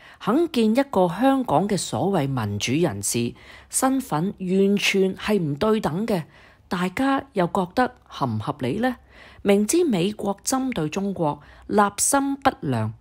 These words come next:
都仲要黐埋去。嗱，唔好講你羅冠聰有冇違法先，噉樣嘅行為，請問你對唔對得住自己嘅國家呢？一句你有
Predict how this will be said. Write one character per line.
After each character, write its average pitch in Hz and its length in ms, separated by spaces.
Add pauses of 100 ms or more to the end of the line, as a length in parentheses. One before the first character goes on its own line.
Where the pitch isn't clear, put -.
都 294 140
仲 147 240
要 156 140
黐 220 400
埋 107 200
去。 131 300 (360)
嗱， 139 140 (220)
唔 156 200
好 185 180
講 190 280
你 214 100
羅 127 180
冠 160 200
聰 202 280
有 127 200
冇 143 280
違 104 180
法 139 160
先， 151 260 (560)
噉 156 80 (160)
樣 202 200
嘅 196 100
行 113 280
為， 113 220 (280)
請 196 340
問 214 140
你 135 400 (120)
對 180 100
唔 123 160
對 160 180
得 208 140
住 - 180
自 - 260
己 127 60
嘅 151 200
國 143 240
家 160 200
呢？ 165 180 (480)
一 302 80 (240)
句 202 120 (100)
你 160 180
有 160 180